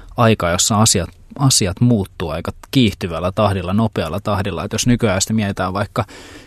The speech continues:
sitä aikaa, kun kukaan ei ollut kuullut siitä, että voit puhua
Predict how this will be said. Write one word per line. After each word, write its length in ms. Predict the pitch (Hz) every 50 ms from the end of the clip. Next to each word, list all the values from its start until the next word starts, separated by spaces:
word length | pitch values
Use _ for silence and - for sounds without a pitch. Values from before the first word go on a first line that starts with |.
| - -
sitä 360 | - - - 175 - 151 139
aikaa, 300 | 127 123 117 - 120 117
kun 120 | 110 127 123
kukaan 340 | - 147 143 - 127 117 113
ei 60 | 113
ollut 160 | 113 113 -
kuullut 300 | - 135 127 117 107 110
siitä, 380 | - - - 123 113 107 - 110
että 200 | 113 - - 110
voit 200 | 117 113 104 -
puhua 240 | - 113 113 123